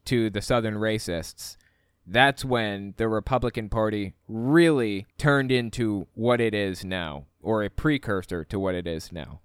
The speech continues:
That's why these people talk about how Democrats were the party of slavery and everything else. Yeah, that's accurate. Up until Richard Nixon, they were.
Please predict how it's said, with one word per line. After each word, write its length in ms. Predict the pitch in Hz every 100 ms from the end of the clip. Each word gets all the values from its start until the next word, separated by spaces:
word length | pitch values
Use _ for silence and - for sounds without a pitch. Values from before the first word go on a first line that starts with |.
| -
That's 420 | 120 127 190 214
why 180 | 214 185
these 240 | 160 139
people 420 | - 147 135 131 120
talk 300 | 131 127 123
about 280 | 113 110
how 140 | 110 110
Democrats 920 | 98 107 110 101 110 104 101 - 113
were 600 | 101 101 98 98 95 82 -
the 160 | 117
party 380 | - 127 120 117
of 100 | 110
slavery 560 | - 101 104 101 104 101
and 80 | 98
everything 260 | 98 95
else. 160 | 90 -
Yeah, 160 | 156
that's 220 | 117 127 127
accurate. 560 | 127 151 123 90 - _ -
Up 160 | 139
until 480 | 156 135 156 147 139
Richard 380 | 127 143 - 127
Nixon, 560 | 120 151 - 104 90 95
they 120 | 117
were. 360 | 131 175 85